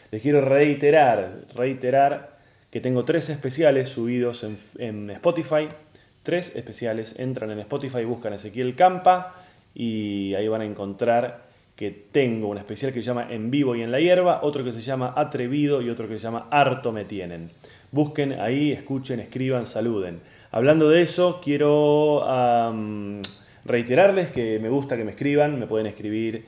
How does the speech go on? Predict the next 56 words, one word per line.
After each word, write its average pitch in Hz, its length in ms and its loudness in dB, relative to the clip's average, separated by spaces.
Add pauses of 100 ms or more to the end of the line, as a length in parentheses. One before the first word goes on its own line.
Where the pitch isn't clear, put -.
(340)
a 104 100 0
donde 107 260 0
quieran. 98 460 0
Se 131 140 -6
meten 156 220 -2
en 135 60 0
ezequielcampa 131 840 -2
punto 107 240 -8
com 120 160 -4
punto 107 260 -2
ar 147 300 0 (280)
y 104 260 -4
a 98 60 2
la 98 120 2
derecha 110 480 0
abajo 127 480 0
van 104 180 -2
a 95 200 -8
encontrar 98 1160 -2 (300)
un 107 120 -4
sobrecito 120 720 0
y 117 100 -2
ahí 117 220 0
me 113 100 -4
mandan 120 280 -2
un 160 80 0
mail 196 280 4
y 113 180 -4
yo 107 160 -4
leo 110 200 4
el 113 80 -4
mail, 147 200 0
o 135 40 0
si - 120 -6
no 190 80 0
me 185 60 2
escriben 127 340 0
un 113 80 -6
mensaje 110 320 -6
directo 110 300 -4
en 104 60 -6
cualquier 104 260 -4
red 110 140 -4
social 120 400 -4
que 104 80 -10
yo 92 120 -12
tengo 92 200 -8
todo, 98 420 -4 (480)
todo 110 240 4
habilitado 101 480 4
para 101 160 2
que 98 80 -4
me 101 80 -4
pueda 107 180 0
escribir 107 360 -6
cualquiera. 156 560 2